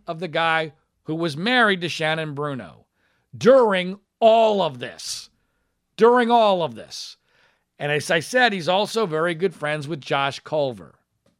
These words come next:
And he called me up, or we, we spoke, and he's like, This is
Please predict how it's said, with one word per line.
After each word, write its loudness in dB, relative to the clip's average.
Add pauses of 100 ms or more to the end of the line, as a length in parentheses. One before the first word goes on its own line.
(540)
And -2
he -2
called 2
me -6
up, -2 (100)
or -12
we, -8
we -12
spoke, -8 (500)
and 0 (380)
he's -2
like, 0
This 0
is -8